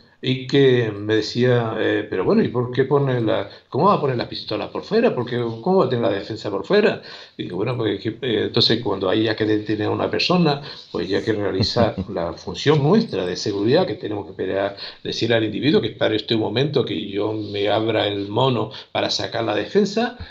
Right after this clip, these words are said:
Speaker 1: eh, ¿no comprende usted que, eh, este mono es para protegerme yo,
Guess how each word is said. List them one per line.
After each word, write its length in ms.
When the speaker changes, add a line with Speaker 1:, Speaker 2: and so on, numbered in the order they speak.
Speaker 1:
eh, 400
¿no 140
comprende 340
usted 440
que, 340
eh, 600
este 420
mono 560
es 160
para 200
protegerme 600
yo, 200